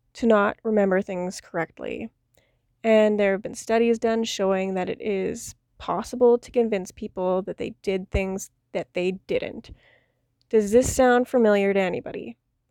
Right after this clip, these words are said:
Or can you see how that could be used as an emotional weapon? Gaslighting, anyone?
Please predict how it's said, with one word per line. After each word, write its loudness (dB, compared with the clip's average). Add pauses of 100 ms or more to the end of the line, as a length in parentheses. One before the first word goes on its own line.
Or -8
can -2
you 4
see -2
how 2
that -2
could -10
be -10
used -4
as -2
an 0
emotional -2
weapon? -2 (1400)
Gaslighting, 2
anyone? -4